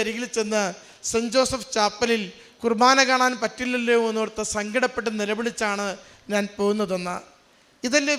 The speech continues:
വിശ്വാസത്തിലൂടെ, ഉടമ്പടി ജീവിതത്തിലൂടെ ലഭിക്കുന്ന മികവെന്ന് പറയുന്നത്?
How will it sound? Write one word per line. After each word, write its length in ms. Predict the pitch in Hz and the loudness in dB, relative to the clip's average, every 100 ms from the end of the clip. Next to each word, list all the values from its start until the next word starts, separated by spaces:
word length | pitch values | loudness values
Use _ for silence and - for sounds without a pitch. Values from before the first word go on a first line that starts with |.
| 247 | 0
വിശ്വാസത്തിലൂടെ, 920 | - 247 254 254 - 240 240 226 220 214 - - - 220 | 0 4 4 2 -4 -6 -2 2 2 0 -6 -20 -10 0
ഉടമ്പടി 320 | 233 254 269 220 | 2 4 2 2
ജീവിതത്തിലൂടെ 480 | 226 233 220 233 226 | 4 4 4 2 4
ലഭിക്കുന്ന 440 | 202 220 226 220 214 196 247 240 | 2 -2 -4 -2 0 -2 -4 -8
മികവെന്ന് 440 | 202 190 254 247 220 | -6 -2 0 0 0
പറയുന്നത്? 460 | 196 185 180 180 | -4 -6 -8 -8